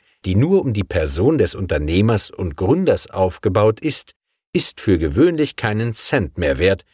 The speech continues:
wenn der Gründer wegfällt. Erfolgreiche Unternehmen sind so aufgestellt, dass sie auch ohne den Gründer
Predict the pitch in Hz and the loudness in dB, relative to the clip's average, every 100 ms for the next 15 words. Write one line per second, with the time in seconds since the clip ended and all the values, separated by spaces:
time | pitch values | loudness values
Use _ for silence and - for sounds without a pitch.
0 | _ - 110 160 156 143 85 95 92 110 | _ -2 0 2 0 0 0 2 4 2
1 | 127 - _ 98 143 117 - - 62 53 | 0 -6 _ -4 -2 -4 -8 -4 -4 -4
2 | - - _ _ _ _ _ _ - 95 | -10 -20 _ _ _ _ _ _ -4 -4
3 | - 170 190 - 90 92 - - 92 95 | -2 0 0 -2 0 0 0 -4 -2 0
4 | 90 92 120 143 95 92 80 - 143 160 | 2 2 2 2 2 0 0 0 0 0
5 | - 87 - - 98 - 101 120 - _ | 2 0 0 -2 -2 0 2 0 -2 _
6 | _ _ - - 107 - 139 - 165 156 | _ _ -4 -2 -2 -2 -2 -2 2 2
7 | 98 76 73 73 76 87 87 87 | 2 0 -4 -4 0 2 2 2